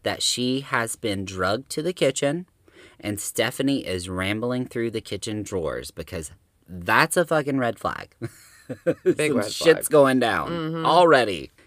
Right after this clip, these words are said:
Speaker 1: Stephanie gets down next to Tika, who can barely move, while they're in the kitchen. And because she's had her ass whooped, she can't really go anywhere.
Speaker 2: Mm-hmm.
Speaker 1: She sees that Stephanie has a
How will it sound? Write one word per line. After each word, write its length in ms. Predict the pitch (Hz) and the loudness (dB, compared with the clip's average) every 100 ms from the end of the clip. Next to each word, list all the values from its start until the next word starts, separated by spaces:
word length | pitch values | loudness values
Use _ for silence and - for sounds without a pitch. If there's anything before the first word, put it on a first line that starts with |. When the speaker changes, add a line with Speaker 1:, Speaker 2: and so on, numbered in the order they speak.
| - | -10
Speaker 1:
Stephanie 720 | - - 131 151 147 151 151 - | -2 2 4 4 4 4 2 0
gets 280 | 127 - 120 | -2 -2 -6
down 540 | 113 110 117 120 123 - | 0 2 2 0 -4 -6
next 480 | 107 104 - - | -6 -4 -6 -10
to 120 | - 113 | -8 -8
Tika, 540 | - 92 92 82 98 - | -8 -8 -6 -6 -8 -10
who 100 | 98 | -10
can 240 | 101 95 | -8 -8
barely 420 | 95 101 107 135 | -2 0 0 0
move, 500 | 135 104 82 80 82 | 0 -2 -2 -6 -8
while 300 | 87 92 101 | -2 0 2
they're 160 | 117 127 | 2 2
in 80 | 127 | 2
the 80 | 135 | -2
kitchen. 600 | - 85 - 73 73 92 _ - - - | -6 -6 -6 -8 -8 -12 _ -20 -20 -14
And 160 | - 95 | -8 -6
because 420 | 98 110 101 - - | -6 -4 -2 -2 -2
she's 340 | 117 113 - | -2 -4 -4
had 180 | 123 123 | 0 4
her 120 | 131 | 6
ass 320 | 127 135 151 - | 6 4 2 -2
whooped, 460 | 82 82 - - _ _ | -2 -2 -4 -20 _ _
she 180 | - - | -8 -6
can't 220 | 117 110 | -4 -2
really 220 | 101 117 110 | 0 0 2
go 180 | 131 | 2
anywhere. 460 | 98 78 73 71 87 | 0 -2 -2 -2 -2
Speaker 2:
Mm-hmm. 480 | 170 170 160 170 185 - _ | -4 -4 -4 -6 -8 -18 _
Speaker 1:
She 240 | - 123 110 | -8 -6 -4
sees 380 | - 117 120 | -2 -2 -2
that 140 | - 101 | -4 -4
Stephanie 480 | - 107 107 110 110 | -4 -4 -4 -6 -6
has 200 | 101 | -6
a 100 | 95 | -8